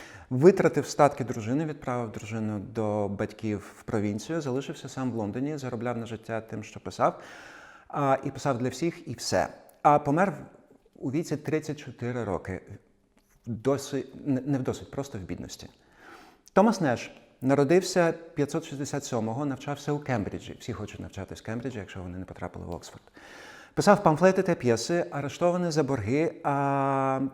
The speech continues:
та за свої твори. В ті часи, а, не слід було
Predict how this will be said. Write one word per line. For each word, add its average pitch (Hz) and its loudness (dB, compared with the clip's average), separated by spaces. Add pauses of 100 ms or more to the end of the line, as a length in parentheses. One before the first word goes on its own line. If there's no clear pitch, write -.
(140)
та 147 2
за 135 -6
свої 127 -4
твори. 95 -2 (440)
В - -20
ті - 0
часи, 160 -2 (120)
а, 113 -4
не 123 0
слід 127 -6
було 113 0